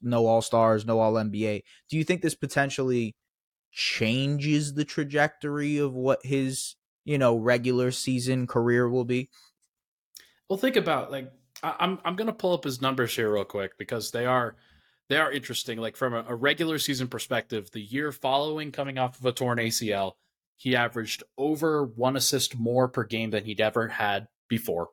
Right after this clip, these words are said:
Speaker 2: Like, he's at twenty
Speaker 1: Yeah.
Speaker 2: points, six point two rebounds, four point oh, uh,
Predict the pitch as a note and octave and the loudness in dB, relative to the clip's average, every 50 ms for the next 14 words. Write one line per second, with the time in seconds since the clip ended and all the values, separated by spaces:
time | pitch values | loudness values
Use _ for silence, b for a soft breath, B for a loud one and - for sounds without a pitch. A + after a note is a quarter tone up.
0 | _ - G2 - - A2 F#2+ G#2+ F#2+ - - - - B2 B2 B2+ B2 B2 - A#2 | _ -6 -4 -4 -2 -2 0 -2 -2 -2 -4 0 2 4 4 4 2 0 0 -2
1 | A2 A2 A2 G2+ - - - - - - B2 B2+ - - - - B2+ A#2 A2+ - | -2 0 -2 -2 0 2 2 2 2 2 0 0 -2 -2 -2 -2 -2 -2 -2 -2
2 | - B2 A2 G2 G2 G2+ G2+ G#2 G2+ G2+ G#2 G#2 G2+ G2 - - - A#2+ A2 G#2+ | -2 -2 -2 -2 -2 -2 -2 0 0 2 0 0 -2 -4 -6 -4 0 0 0 0
3 | - - A2 G#2+ G#2 G2+ G2 G2 F#2+ - _ _ _ _ A#2 A#2+ A2+ A2+ | 2 0 -2 -2 0 -2 -4 -4 -6 -8 _ _ _ _ -8 -6 -6 -6